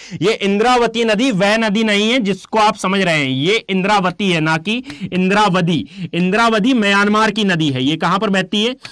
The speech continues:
ये म्यांमार में प्रवाहित होती है। अब यदि मैं बात करता हूं तो एक्चुअल में ये जो प्रोजेक्ट चलाया जा रहा है, जिसको एनआरएलपी अर्थात नेशनल रिवर लिंकिंग प्रोजेक्ट के तहत चलाया जा रहा है, जरा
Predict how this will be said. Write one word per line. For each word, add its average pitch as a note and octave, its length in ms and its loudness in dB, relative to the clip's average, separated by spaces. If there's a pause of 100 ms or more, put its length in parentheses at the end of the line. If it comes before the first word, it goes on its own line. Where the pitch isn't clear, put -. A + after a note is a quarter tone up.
(200)
ये G3 160 2
म्यांमार F#3+ 680 2
में A3 160 0
प्रवाहित F3 400 0
होती B2 280 -6
है। A#2+ 80 -8 (100)
अब A#3+ 160 0
यदि A#3 200 0
मैं A3+ 140 0
बात F3+ 240 0
करता D3 260 -6
हूं G3+ 460 -6
तो A3 160 -2 (100)
एक्चुअल C4 340 -2
में A3+ 140 0
ये A#3+ 220 0
जो C4 180 0 (340)
प्रोजेक्ट G#3+ 440 0
चलाया G3+ 400 2
जा E3+ 160 2
रहा D3+ 220 2
है, F#3 200 2
जिसको F3+ 360 -2 (140)
एनआरएलपी G3+ 840 0
अर्थात G#3 340 0
नेशनल G3 400 -2
रिवर G3 220 0
लिंकिंग G3+ 380 -2 (340)
प्रोजेक्ट G#3+ 420 0
के C4 100 0
तहत G#3 320 -2
चलाया F#3 340 2
जा E3 180 0
रहा D3+ 180 0
है, G3+ 140 0
जरा G3+ 240 0